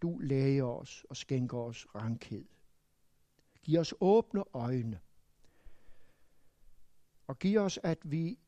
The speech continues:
i udholdenhed må fuldføre løbet og blive ved med at være disciple, til vi lægger os. Giv os på ny den indre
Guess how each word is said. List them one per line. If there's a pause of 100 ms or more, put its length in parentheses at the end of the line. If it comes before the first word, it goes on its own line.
(140)
i
udholdenhed
må
fuldføre
løbet
og
blive
ved
med
at
være
disciple, (340)
til
vi
lægger
os. (1300)
Giv
os
på
ny
den
indre